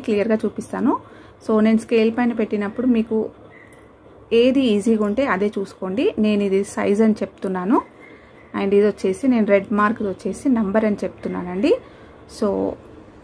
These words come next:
స్క్రీన్ షాట్ తీసుకొని నా WhatsApp నెంబర్కి సెండ్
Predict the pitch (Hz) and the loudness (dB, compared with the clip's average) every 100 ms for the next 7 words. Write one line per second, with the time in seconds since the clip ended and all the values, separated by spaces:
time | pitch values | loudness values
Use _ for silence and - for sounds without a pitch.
0 | - - - - 269 233 254 240 208 - | -20 -16 -8 0 2 4 0 -2 -4 -6
1 | - 220 294 240 185 185 - 220 190 180 | -2 0 2 0 0 -6 -4 -6 -4 -6
2 | 220 285 - 180 | -6 -4 -4 -4